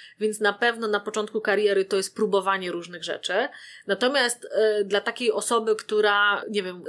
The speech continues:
zakłada własną kancelarię, no to właśnie zastanowienie się, z kim chcą pracować. I dużym błędem na przykład uważam jest to, że wiele młodych prawniczek i wielu młodych prawni-,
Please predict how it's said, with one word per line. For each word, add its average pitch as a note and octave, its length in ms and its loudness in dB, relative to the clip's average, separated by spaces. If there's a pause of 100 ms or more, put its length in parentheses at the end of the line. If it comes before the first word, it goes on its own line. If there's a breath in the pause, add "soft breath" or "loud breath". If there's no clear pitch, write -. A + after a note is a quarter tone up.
zakłada G3 440 2
własną F#3+ 300 -6
kancelarię, F#3+ 720 0 (380 loud breath)
no G#3+ 100 2
to A3 180 2
właśnie G#3 440 0
zastanowienie G#3 720 0
się, G3+ 160 -2
z - 100 -4
kim A#3 180 -4
chcą G3+ 240 -2
pracować. F#3 800 -2
I A#3 500 -6
dużym A3+ 500 0
błędem G#3+ 460 2
na F3+ 100 -8
przykład - 360 -4
uważam G3 440 -2
jest F3 200 -12
to, F#3 340 2
że G3+ 220 -2
wiele G#3+ 320 2
młodych G3 300 -2
prawniczek G3 640 -4
i G#3 80 -6
wielu G3+ 240 2
młodych F#3+ 280 -2
prawni-, F3+ 380 -4